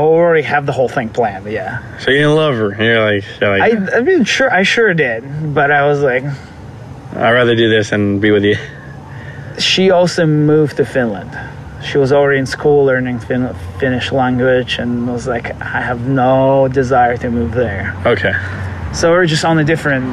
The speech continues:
Speaker 2: Yeah, yeah,
Speaker 1: different,
Speaker 2: you
Speaker 1: we're,
Speaker 2: just
Speaker 1: we're still cool, we're still
Speaker 2: Yeah.
Speaker 1: friends.
Speaker 2: Yeah.
Speaker 1: But at that point of time, we both were like, "I wanna move somewhere else."
Speaker 2: Okay.
Speaker 1: You wanna move to fucking Finland, so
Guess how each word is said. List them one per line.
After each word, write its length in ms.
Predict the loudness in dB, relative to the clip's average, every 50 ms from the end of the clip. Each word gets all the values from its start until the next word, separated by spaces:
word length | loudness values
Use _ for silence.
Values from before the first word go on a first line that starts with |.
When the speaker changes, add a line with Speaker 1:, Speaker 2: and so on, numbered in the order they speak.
| -4 -2
Speaker 2:
Yeah, 80 | 0 0
yeah, 0 |
Speaker 1:
different, 360 | 2 2 2 2 2 2 2
Speaker 2:
you 60 | 2
Speaker 1:
we're, 120 | 2 2 0
Speaker 2:
just 280 | 0 0 0 0 0
Speaker 1:
we're 100 | 0 0
still 280 | 0 0 0 0 0 2
cool, 280 | 2 2 2 2 2 2
we're 120 | 2 2
still 180 | 2 0 0 0
Speaker 2:
Yeah. 60 | 0
Speaker 1:
friends. 640 | 0 0 2 2 2 2 0 -2 -2 -4 -4 -2 0
Speaker 2:
Yeah. 300 | 2 2 2 2 0 -2 -4 -6 -4 0
Speaker 1:
But 240 | 2 2 2 2 2
at 140 | 0 0 2
that 200 | 0 0 0 0
point 240 | 0 2 2 2
of 80 | 0 0
time, 220 | 0 0 2 2
we 60 | 2 2
both 200 | 2 2 2 2
were 120 | 2 2
like, 200 | 4 2 2 0
"I 160 | -2 0 0 2
wanna 220 | 2 2 2 2
move 440 | 2 2 2 2 0 0 -2 -4 -6
somewhere 380 | -4 -2 -2 0 0 0 0 2
else." 440 | 2 0 0 -2 -4 -6 -6 -4 0 0
Speaker 2:
Okay. 280 | 2 2 2 2 0 0 2
Speaker 1:
You 100 | 2 4
wanna 220 | 4 4 2 2
move 300 | 2 2 2 2 0 0 0 -2 -4 -4 -4 -4 -4 -2 -2 0 0 2 2 2
to 80 | 2 2
fucking 300 | 2 0 0 2 0 0 0
Finland, 480 | 0 0 2 2 2 2 2 2 0
so 420 | 0 2 2 2 4 4 2 2